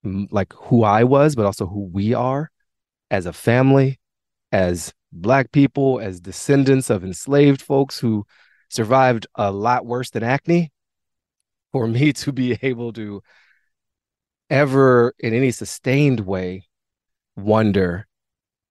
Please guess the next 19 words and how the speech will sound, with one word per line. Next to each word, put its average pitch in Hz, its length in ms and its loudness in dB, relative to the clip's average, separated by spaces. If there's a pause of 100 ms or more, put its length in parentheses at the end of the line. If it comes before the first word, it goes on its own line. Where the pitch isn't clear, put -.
(400)
"Can 107 240 0
I 87 160 0
do 92 240 -4
this? 85 600 -6
Can 95 220 -2
I 90 140 -2
make 87 320 -6
it? 82 200 -6 (460)
Do 95 220 -2
I 85 140 2
belong?" 78 520 -6 (540)
If 98 200 -2
anything, 104 560 2
I 87 100 -4
was 87 180 -6
just 87 160 -12
like, 87 160 -6
"These 139 160 2
people, 85 440 -4